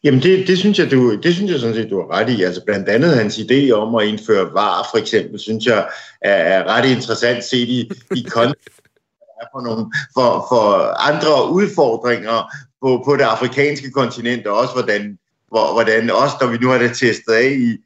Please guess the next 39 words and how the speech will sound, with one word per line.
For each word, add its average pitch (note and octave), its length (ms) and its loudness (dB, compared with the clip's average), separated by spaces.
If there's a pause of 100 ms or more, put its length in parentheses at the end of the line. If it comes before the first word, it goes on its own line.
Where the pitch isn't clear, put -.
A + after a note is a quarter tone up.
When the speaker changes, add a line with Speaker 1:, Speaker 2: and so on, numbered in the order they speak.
Speaker 1:
i C3 80 2
Europa, C3 380 2
har C3+ 280 0
problemer E3+ 400 0
med C#3+ 160 -4
de C#3+ 140 -2
der B2+ 80 2
ting. B2+ 240 -12 (400)
Jeg C#3+ 240 0
tror - 340 0
bare, A#2+ 360 2 (320)
at B2+ 180 -4
det, D3+ 120 2
man F#3 180 2
skal D3+ 160 -10
se D#3+ 260 -4
på D3 120 2
med C3 160 0
Motsepe, A#2+ 680 0
det A2+ 260 4
er, B2 160 0 (380)
at A2+ 160 -6
det, E3+ 120 4
han F3+ 160 2
prøver, C3+ 380 2
og C3+ 60 -2
det C#3+ 120 2
er D3 40 6
derfor, E3+ 180 0
jeg, E3 340 0
det C3+ 120 -4
er D3 40 4
derfor, E3+ 180 -2
jeg E3+ 120 2
også D#3 180 0
hele F3+ 120 -2
tiden F3+ 260 -4
vinker D#3+ 260 -2
op C#3 220 0